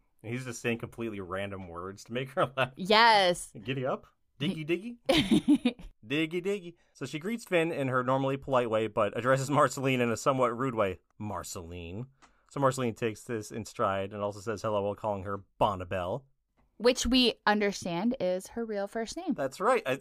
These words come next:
Speaker 1: is this the first time we've heard it? I think so.
Speaker 2: Yes, it is.
Speaker 1: Nice. It's a first. So Bubblegum asks Finn what was so funny, but since nothing was ever funny to begin with, he just says, "It's something,"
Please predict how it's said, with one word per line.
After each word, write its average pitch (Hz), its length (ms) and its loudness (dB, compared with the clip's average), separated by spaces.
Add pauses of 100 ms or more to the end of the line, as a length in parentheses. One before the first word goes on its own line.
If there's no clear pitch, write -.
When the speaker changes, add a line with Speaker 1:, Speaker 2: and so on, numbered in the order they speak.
Speaker 1:
is 151 120 -2
this 233 100 -6
the 294 80 -6
first 233 220 -2
time 226 160 -2
we've 185 140 -6
heard 180 180 0
it? - 100 -8
I 127 60 -4
think 180 180 -6
so. - 80 -2
Speaker 2:
Yes, 139 440 2
it 175 160 -4
is. 147 340 -2
Speaker 1:
Nice. 110 580 0
It's - 80 -20
a - 40 -14
first. - 580 -6 (260)
So 123 360 4
Bubblegum 175 380 4
asks 143 280 0
Finn 127 240 0
what 123 120 2
was 110 100 -4
so 110 120 0
funny, 101 280 0
but 98 180 -4
since 104 260 -6
nothing 107 240 -4
was 101 180 -2
ever 151 260 2
funny 151 300 2
to 131 80 -6
begin 131 300 2
with, 120 240 2
he 117 140 -6
just 113 180 -8
says, 113 260 -2
"It's 160 220 -12
something," 160 760 -4